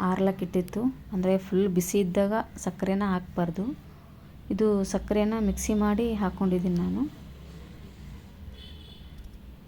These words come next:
ನಾಲ್ಕು ಗ್ಲಾಸು ಕಡಲೆ ಹಿಟ್ಟು ತಗೊಂಡಿದ್ದೆ, ಅದಕ್ಕೆ ನಾನು ಎರಡು ಗ್ಲಾಸು ಸಕ್ಕರೆನ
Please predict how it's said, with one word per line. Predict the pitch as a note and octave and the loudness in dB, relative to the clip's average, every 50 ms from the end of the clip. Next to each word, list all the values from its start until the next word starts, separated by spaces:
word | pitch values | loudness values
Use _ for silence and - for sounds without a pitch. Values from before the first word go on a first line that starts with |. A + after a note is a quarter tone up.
| - - - - - - - - - - - - - - - - - - - A3+ G#3 | -18 -18 -18 -18 -18 -18 -16 -16 -14 -14 -14 -14 -14 -16 -16 -16 -16 -6 -2 2 4
ನಾಲ್ಕು | G3+ G3+ G3+ G3 G3 - - G3 F#3+ F#3+ F#3 F#3 - - - - | 6 6 4 4 2 0 2 2 4 4 4 2 0 0 2 4
ಗ್ಲಾಸು | F#3+ G3 G3 F#3+ F#3+ - - - F#3 F3+ F3 F3 - | 6 6 6 6 4 2 0 0 2 2 2 0 2
ಕಡಲೆ | - F3+ E3 F3 F3+ G3 G3+ | 0 2 4 4 4 4 2
ಹಿಟ್ಟು | G3 - - - | 0 -2 -2 -2
ತಗೊಂಡಿದ್ದೆ, | F#3+ F#3+ F#3+ F3+ F#3 E3 D#3+ - G3 A#3+ C#4 - - - - - - - - - - - - - - - G3+ | 0 2 2 2 0 0 0 0 0 0 -2 -4 -8 -12 -14 -14 -14 -14 -14 -16 -18 -18 -18 -12 -4 0 0
ಅದಕ್ಕೆ | G3 G3+ G3+ A3+ A3+ G#3+ G#3 | 2 2 2 2 2 2 4
ನಾನು | G3 F#3 F#3 F#3 F3+ F#3 - - - F3+ F3+ | 4 4 4 4 2 0 0 2 4 4 6
ಎರಡು | F3+ F3+ F#3 F3+ F3 | 6 6 4 4 4
ಗ್ಲಾಸು | F3 F3 F3+ F#3+ F#3 - F#3+ E3+ E3 D#3+ - - - - - - - - - | 4 4 4 2 0 -2 -2 -2 -2 -2 -4 -6 -10 -16 -18 -18 -14 -8 -6
ಸಕ್ಕರೆನ | - F3+ F3+ - F3+ F3+ F3+ F3 | -4 -4 -2 0 2 2 4 4